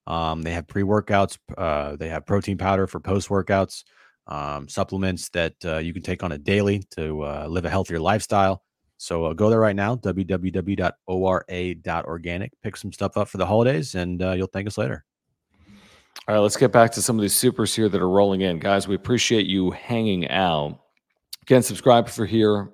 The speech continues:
Speaker 2: smash the like button, and thank you for the supers. Click the dollar sign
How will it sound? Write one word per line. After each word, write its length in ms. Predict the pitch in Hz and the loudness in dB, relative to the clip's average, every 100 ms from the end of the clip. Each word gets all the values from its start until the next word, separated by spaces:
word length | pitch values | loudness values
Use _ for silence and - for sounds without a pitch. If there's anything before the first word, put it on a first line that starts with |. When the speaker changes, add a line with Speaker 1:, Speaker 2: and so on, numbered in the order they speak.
| - | -12
Speaker 2:
smash 320 | - 107 104 | -4 -2 -2
the 80 | 101 | 0
like 240 | 101 92 | 0 0
button, 380 | 101 90 90 92 | 0 0 0 -6
and 160 | - 90 | -8 -6
thank 180 | 98 92 | -6 -8
you 60 | |
for 80 | 92 | -10
the 80 | 87 | -8
supers. 340 | - 98 90 | -6 -6 -8
Click 180 | - 98 | -10 -10
the 60 | 87 | -4
dollar 240 | 85 85 | -2 -2
sign 360 | 85 85 78 | -2 -4 -4